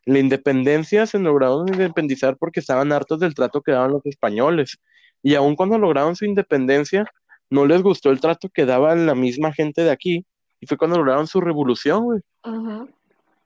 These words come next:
Speaker 1: La gran entrada del capitalismo.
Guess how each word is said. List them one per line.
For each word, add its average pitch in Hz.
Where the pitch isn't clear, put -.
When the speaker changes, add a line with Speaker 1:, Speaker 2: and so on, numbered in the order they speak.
Speaker 1:
La 143
gran 135
entrada 151
del 151
capitalismo. 143